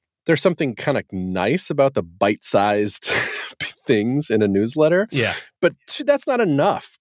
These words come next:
Speaker 1: sometimes to really say what you wanna say. Is that, is that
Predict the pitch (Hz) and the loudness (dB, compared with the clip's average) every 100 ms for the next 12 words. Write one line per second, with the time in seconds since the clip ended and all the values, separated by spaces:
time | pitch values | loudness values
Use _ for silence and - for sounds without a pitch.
0 | _ - - 113 90 92 78 - - 98 | _ -12 -2 -2 0 -2 -2 -6 -10 -6
1 | 117 147 123 110 - 113 101 95 92 90 | 2 2 2 0 2 4 4 2 -2 -2
2 | 90 87 87 - 165 101 92 90 - _ | -2 -2 -2 2 2 4 2 -2 -6 _
3 | _ - - 117 101 117 107 107 - - | _ -10 -4 -2 0 0 2 0 -6 -14
4 | 87 - - 98 95 | -14 -12 -8 -2 -2